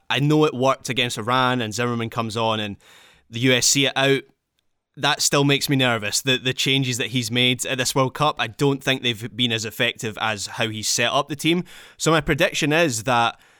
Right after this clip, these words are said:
for a large period of this match, the U S is gonna feel pretty good about how this game is going. It's really the last phase that I think is gonna decide it, and that's where I'm concerned about kind of the individual talent that the Dutch have, Cody Gakpo,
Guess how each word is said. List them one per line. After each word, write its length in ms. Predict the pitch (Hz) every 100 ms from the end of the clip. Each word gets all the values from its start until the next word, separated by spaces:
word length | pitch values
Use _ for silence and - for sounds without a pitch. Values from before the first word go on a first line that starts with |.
| _ _
for 360 | - - 147 143
a 60 | 131
large 440 | 123 147 165 -
period 320 | 156 160 139
of 100 | 139
this 200 | 117 120 123
match, 440 | 165 135 107 -
the 80 | 120
U 140 | 131
S 160 | 151 135
is 100 | 127
gonna 160 | 156 131
feel 240 | - 135
pretty 320 | - 165 127
good 360 | 110 165 110 - - -
about 280 | 110 127
how 180 | - 127
this 240 | 120 117 -
game 220 | 123 117
is 100 | 110
going. 400 | 131 143 180 175 _ _ _ _ -
It's 220 | 131 123
really 260 | 139 147
the 100 | 127
last 360 | 120 117 123 -
phase 260 | 135 123 110
that 100 | 107
I 40 |
think 220 | 107 123 117
is 100 | -
gonna 180 | 123 104
decide 420 | 107 123 120 127
it, 180 | 135 -
and 180 | 117 113
that's 300 | 117 120 -
where 80 | 123
I'm 80 | 110
concerned 460 | 117 110 113 110
about 240 | 107 110 101
kind 140 | 120
of 80 | 104
the 100 | 107
individual 400 | 107 107 107 104
talent 500 | - 113 113 113 113
that 100 | 117
the 80 | 107
Dutch 300 | 95 147 -
have, 340 | 139 131 123 -
Cody 260 | 131 107
Gakpo, 680 | 98 117 - - 113 110 107